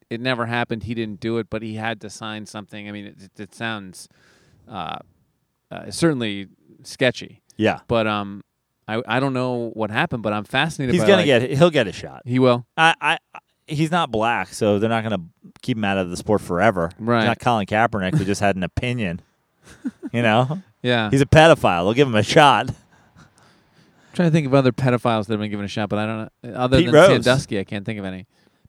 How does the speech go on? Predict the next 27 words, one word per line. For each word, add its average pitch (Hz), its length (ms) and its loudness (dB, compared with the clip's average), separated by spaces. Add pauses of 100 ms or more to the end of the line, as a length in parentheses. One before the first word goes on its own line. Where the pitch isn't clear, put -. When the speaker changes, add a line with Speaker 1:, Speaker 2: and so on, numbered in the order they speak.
Speaker 2:
Pete 139 180 -4
Rose. 139 420 0
Speaker 1:
Was 143 200 2
he? 294 180 -2 (320)
Speaker 2:
Uh, 98 460 0
admitted 107 400 -4
to 107 60 0
having 95 200 -2
sex - 320 -6
often 98 320 -2
with 80 180 -10
teenage 85 720 -10
girls 82 380 -4
of, - 240 -14 (360)
of 87 320 -8
low 101 460 2
teens. 87 580 -8 (280)
Speaker 1:
Wow. 120 240 -2
Speaker 2:
Like 95 160 -2
the 95 80 -4
thirteens 90 680 -2
and 92 140 -10
the 90 60 -8
fourteens. 101 320 -4
Speaker 1:
Really? 131 400 0
Speaker 2:
Yeah. 87 220 -8 (720)
Um, 95 840 0